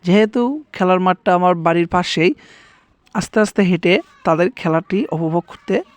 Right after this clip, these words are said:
চলে আসলাম। তারা প্রতি সপ্তাহে এরকম ফুটবল খেলার আয়োজন করে। তারা সপ্তাহে বাকি ছয় দিন স্কুলের পড়াশোনা নিয়ে ব্যস্ত থাকে, একটিমাত্র দিন পায় খেলার জন্য, আর সে সুযোগ তারা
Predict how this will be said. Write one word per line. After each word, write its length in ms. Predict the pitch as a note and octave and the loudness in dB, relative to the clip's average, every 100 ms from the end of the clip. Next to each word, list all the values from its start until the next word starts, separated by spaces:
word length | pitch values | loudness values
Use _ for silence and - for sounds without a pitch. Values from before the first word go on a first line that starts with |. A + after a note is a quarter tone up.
| _ | _
চলে 220 | - D3+ | -2 -2
আসলাম। 480 | C3+ C3 - G2 - _ _ _ _ - - _ _ | -2 -4 -4 -4 -6 _ _ _ _ -20 -20 _ _
তারা 160 | A3+ A#3 | 0 2
প্রতি 320 | G#3+ F#3+ G3+ | 0 0 -2
সপ্তাহে 580 | - F#3 - G3+ G3+ - _ | 0 -2 0 0 2 0 _
এরকম 440 | F3 E3+ E3 F3 F#3+ | 2 2 2 -2 -4
ফুটবল 460 | - E3 E3+ F#3 | -6 -6 0 0
খেলার 260 | F3 F3+ F#3 - | 2 2 2 0
আয়োজন 420 | D#3+ C#3+ D3 C#3+ | 0 0 -2 -4
করে। 280 | A2+ A2 G#3+ _ _ _ _ - _ _ _ _ | -4 -6 -10 _ _ _ _ -20 _ _ _ _
তারা 160 | G#3 G#3+ | 2 2
সপ্তাহে 480 | - G3 - A#3 | 0 -2 2 2
বাকি 320 | G#3 F3 E3+ G3 | 2 0 0 0
ছয় 200 | G#3 G3+ | 2 4
দিন 180 | F3+ - F#3+ | 2 0 -8
স্কুলের 380 | - G#3+ F#3 | -4 0 2
পড়াশোনা 560 | F#3+ F3+ F3+ F#3 G#3+ G#3 | 2 2 2 0 0 2
নিয়ে 160 | G#3 G3 | 2 0
ব্যস্ত 380 | E3 D#3 - | 0 -2 -4
থাকে, 400 | G3 G3+ F#3 E3+ D4 - - _ _ _ _ | -6 -4 2 0 0 -12 -20 _ _ _ _
একটিমাত্র 680 | E3+ D#3+ A#3+ A3+ A3+ A#3+ A3+ | -2 0 2 2 2 2 0
দিন 260 | F3 G3 G3 | 2 0 2
পায় 240 | E3+ B3 - _ - | 2 2 -4 _ -14
খেলার 320 | - D3+ D#3 | -2 0 0
জন্য, 420 | D#3 C3+ B2+ C3 - _ _ _ - _ - | -2 -4 -6 -8 -16 _ _ _ -20 _ -2
আর 140 | E3 | 0
সে 260 | - G#3 G#3 | 2 2 2
সুযোগ 360 | - A3 A#3 - | 0 -2 -4 0
তারা 280 | G3 F#3 | 2 4